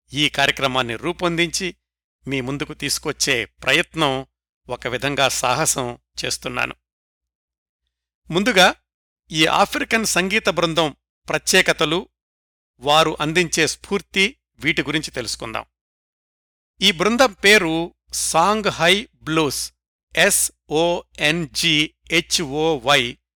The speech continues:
బీ ఎల్ యూ ఈ ఎస్. పశ్చిమ ఆఫ్రికాలో మాలి, Republic of మాలి అనే దేశానికి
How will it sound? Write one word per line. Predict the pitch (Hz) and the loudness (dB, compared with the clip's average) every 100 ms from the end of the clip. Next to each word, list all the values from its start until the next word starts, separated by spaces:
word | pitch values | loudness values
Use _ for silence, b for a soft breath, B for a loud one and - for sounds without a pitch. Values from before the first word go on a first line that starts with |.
| _ _ _ _ _ _ _ | _ _ _ _ _ _ _
బీ | 143 190 202 - | -2 0 0 -2
ఎల్ | 165 170 170 | -2 0 -2
యూ | 151 135 175 165 | -6 -8 -6 -6
ఈ | 135 156 156 - | -2 -2 -2 0
ఎస్. | 143 - - _ _ _ _ _ _ _ _ _ | 0 0 -4 _ _ _ _ _ _ _ _ _
పశ్చిమ | 180 - 285 262 | 0 2 0 2
ఆఫ్రికాలో | 214 - 156 143 131 147 190 _ _ _ _ _ | 2 0 -4 0 0 0 -6 _ _ _ _ _
మాలి, | 127 127 147 151 147 143 - _ - | -10 0 4 4 4 0 -2 _ -10
Republic | 139 - 202 196 180 | -4 -2 0 -2 0
of | 170 139 | 0 -2
మాలి | 127 127 139 135 127 - _ - | -2 0 2 2 -2 -6 _ -2
అనే | 143 151 | 2 2
దేశానికి | 139 156 143 147 143 147 | 2 0 2 0 0 -2